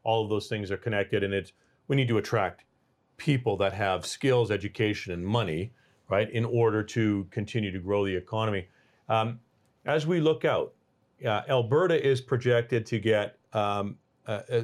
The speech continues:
population is expected to grow. Now, some of that's just migration from different provinces. Some of that will be immigration. But does the, does the report speak to what Alberta can expect, uh, from attracting some of these new immigrants and the, uh,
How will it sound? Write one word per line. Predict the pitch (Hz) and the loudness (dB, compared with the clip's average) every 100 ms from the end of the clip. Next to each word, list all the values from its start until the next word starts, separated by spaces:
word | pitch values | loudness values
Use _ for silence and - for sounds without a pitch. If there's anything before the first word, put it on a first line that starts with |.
| 117 | -2
population | - 170 147 135 127 | -2 0 2 2 0
is | 123 | -6
expected | - 120 110 | -2 -2 0
to | 104 | -2
grow. | 95 87 | 0 0
Now, | 87 90 | 0 -4
some | 123 | 0
of | 113 | 0
that's | 110 - | 0 -2
just | 107 - | -6 -4
migration | 95 110 104 107 | 0 0 -2 -6
from | - 98 | -8 -4
different | 101 92 | -4 -6
provinces. | - 101 95 98 101 | -4 -2 -2 -6 -10
Some | - 110 | -6 -4
of | 104 | -2
that | 101 | -2
will | 104 | -2
be | 104 | -2
immigration. | 104 104 98 104 | -2 0 -2 0
But | 98 113 | -2 0
does | 139 123 | -2 0
the, | 131 | -2
does | 127 139 123 | 0 -2 0
the | 143 | 0
report | 131 127 185 - | -2 0 -2 -2
speak | - - 170 156 | -6 -2 -2 -2
to | 147 | 0
what | 127 123 - _ _ _ _ _ | 2 0 -4 _ _ _ _ _
Alberta | 139 135 117 156 127 92 | 0 2 4 4 4 0
can | - 110 | -2 0
expect, | 101 - - 98 92 - - | 0 -4 0 0 0 -6 -4
uh, | 104 95 | -2 -2
from | - | -2
attracting | 101 - 117 104 - 101 | -4 -2 -2 -2 -4 -6
some | - 113 | -2 0
of | 104 | 0
these | 101 95 - _ _ _ | -2 -4 -12 _ _ _
new | 107 127 | 0 2
immigrants | 131 120 110 113 113 - | 4 4 4 2 0 0
and | 110 104 | 0 2
the, | 104 104 104 104 - | 2 2 0 -2 -2
uh, | 101 98 98 | -2 0 -2